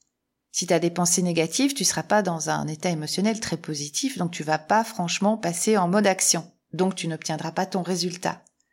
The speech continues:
Et puis tu remontes encore et tu dis, « OK, qu'est-ce que je dois mettre en place ? » Donc tu crées quelque part la circonstance, le point de départ. Qu'est-ce que je dois mettre en place autour de moi pour obtenir ce résultat ?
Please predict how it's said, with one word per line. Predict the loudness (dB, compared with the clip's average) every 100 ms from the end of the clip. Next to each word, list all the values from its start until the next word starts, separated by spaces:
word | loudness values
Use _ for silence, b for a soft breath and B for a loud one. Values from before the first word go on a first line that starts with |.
| _
Et | -2
puis | 2
tu | 4 4
remontes | 4 4 2 2
encore | -2 0 0 0 -6 B B -6
et | -4
tu | -2
dis, « | 2 2
OK, | 2 2 0 -2 B B 0
qu'est-ce | 2 4
que | 4
je | 4
dois | 4
mettre | 2 0 2
en | 2
place ? » | 2 4 4 4 4 4 0 _ -6
Donc | -6
tu | -4 -6 -4
crées | -2 2 2
quelque | 4 0 0
part | 2 2
la | 2
circonstance, | 2 0 0 -2 0 2 2 2
le | -2
point | 2 4
de | 4
départ. | 4 4 4 2 2 0 -8 B B B B
Qu'est-ce | 2 2
que | 4 4
je | 4
dois | 2
mettre | 2 0 -2 -2
en | -2
place | 0 2 2 2 0
autour | 0 0 0
de | 2
moi | 2 0 0 -6
pour | -2 0 0 -4 _
obtenir | -2 0 0 2 4
ce | 2
résultat ? | 2 2 0 -2 -4 -6 -6